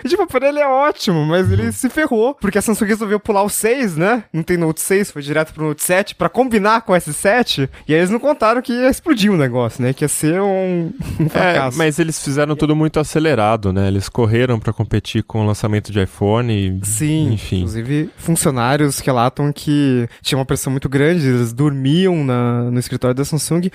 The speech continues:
Speaker 1: pra finalizar o projeto. Teve uma empresa que desmontou o Note sete, que ainda está com o Note sete, e eles descobriram que, sabe aquele espaço que tem entre a bateria e a carcaça?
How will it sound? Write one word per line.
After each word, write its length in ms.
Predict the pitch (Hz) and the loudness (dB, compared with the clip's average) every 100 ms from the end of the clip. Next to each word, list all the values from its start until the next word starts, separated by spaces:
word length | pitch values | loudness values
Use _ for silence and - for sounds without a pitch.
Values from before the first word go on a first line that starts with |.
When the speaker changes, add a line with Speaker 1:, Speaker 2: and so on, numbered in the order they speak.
| - | -2
Speaker 1:
pra 120 | 147 | -2
finalizar 360 | 151 147 139 | 0 0 2
o 40 | 143 | 0
projeto. 720 | 165 147 139 147 185 - 214 - | 0 0 2 0 0 -2 -4 0
Teve 180 | 165 185 | -2 0
uma 120 | 196 | 0
empresa 300 | 180 170 165 | 0 -2 -2
que 80 | 165 | -2
desmontou 600 | 165 165 170 160 170 165 | -2 0 0 0 0 0
o 20 | |
Note 260 | 165 143 - | 0 -2 -4
sete, 360 | - 127 165 - | -2 0 0 -2
que 80 | |
ainda 140 | 143 156 | -2 -2
está 220 | - 139 | -2 -2
com 140 | - | -2
o 40 | 131 | -4
Note 260 | 131 139 | -4 -4
sete, 480 | - 131 139 - 175 - | -2 0 0 -2 -4 -2
e 60 | 147 | 0
eles 120 | 160 | 0
descobriram 400 | 175 - 165 196 | 2 0 2 2
que, 300 | 208 214 214 - | 2 2 2 -2
sabe 300 | 175 196 247 | -8 -2 0
aquele 520 | 262 196 165 151 135 139 - | 0 -2 0 2 2 -2 -4
espaço 480 | 151 - 147 135 - | -4 0 0 0 -4
que 100 | 151 | -2
tem 160 | 147 | 0
entre 180 | 147 151 | 2 2
a 40 | |
bateria 760 | 135 147 - 135 156 170 147 131 | 2 0 0 2 2 4 2 2
e 80 | 139 | 0
a 60 | |
carcaça? 800 | 143 135 - - 180 - - 120 | 0 -4 -4 0 0 -2 -6 -6